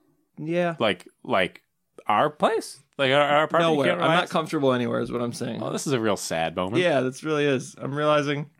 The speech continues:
Speaker 1: I don't appreciate my time off or my time on. I'm trying to change jobs 'cause I hate work. I think, hmm, maybe I should get another job.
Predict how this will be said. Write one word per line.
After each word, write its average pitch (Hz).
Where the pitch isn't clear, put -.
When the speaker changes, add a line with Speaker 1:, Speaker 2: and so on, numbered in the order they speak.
Speaker 1:
I 131
don't 170
appreciate 135
my 135
time 147
off 156
or 127
my 131
time 113
on. 107
I'm 139
trying 160
to 120
change 123
jobs 151
'cause 123
I 117
hate 127
work. 151
I -
think, -
hmm, 165
maybe 131
I -
should 170
get 185
another 196
job. 123